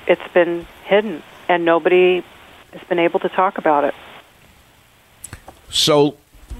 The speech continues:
Speaker 2: l-, let's say I use a lot of vitamin C powder, which I have for many, many years. I've known for years that it was made in Japan. It never bothered me because the Japanese are very high quality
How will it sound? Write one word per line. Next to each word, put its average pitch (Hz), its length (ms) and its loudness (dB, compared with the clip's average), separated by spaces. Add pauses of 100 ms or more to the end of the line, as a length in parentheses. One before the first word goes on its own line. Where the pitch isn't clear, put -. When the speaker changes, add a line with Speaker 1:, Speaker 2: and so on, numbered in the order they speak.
(320)
Speaker 2:
l-, - 180 -2
let's 180 220 0
say 165 140 2
I 131 100 4
use 131 200 6
a 117 60 2
lot 104 200 4
of 95 80 4
vitamin 90 340 4
C 90 180 2
powder, 80 380 4
which 82 180 2
I 90 80 2
have 92 160 0
for 92 120 0
many, 87 200 4
many 82 220 4
years. 78 320 4
I've 92 140 4
known 110 300 4
for 98 120 2
years 87 300 4
that 85 80 4
it 82 80 2
was 80 140 0
made 85 200 2
in 76 100 2
Japan. 80 420 2
It 78 60 2
never 78 220 0
bothered 78 380 2
me 80 140 4
because 76 260 0
the 82 60 -2
Japanese 82 480 0
are 78 60 0
very 82 240 2
high 82 220 2
quality 78 480 2